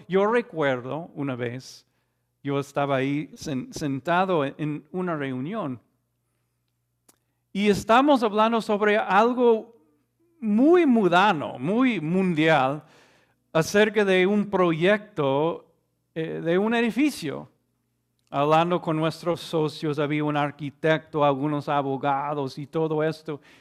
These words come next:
Y alguien usó esta frase, dijo, "Debemos tener", en inglés, "a come to Jesus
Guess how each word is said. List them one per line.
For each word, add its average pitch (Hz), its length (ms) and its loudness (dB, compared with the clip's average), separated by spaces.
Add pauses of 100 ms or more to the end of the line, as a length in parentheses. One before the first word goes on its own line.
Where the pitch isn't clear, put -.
(140)
Y 180 160 2
alguien 285 680 4
usó 233 560 4
esta 214 300 0
frase, 147 480 0
dijo, 180 480 0 (280)
"Debemos 202 720 6
tener", 160 800 0 (320)
en 113 120 -12
inglés, 107 580 -12 (440)
"a 135 100 -8
come 208 600 -4 (340)
to 156 200 -6
Jesus 110 840 -12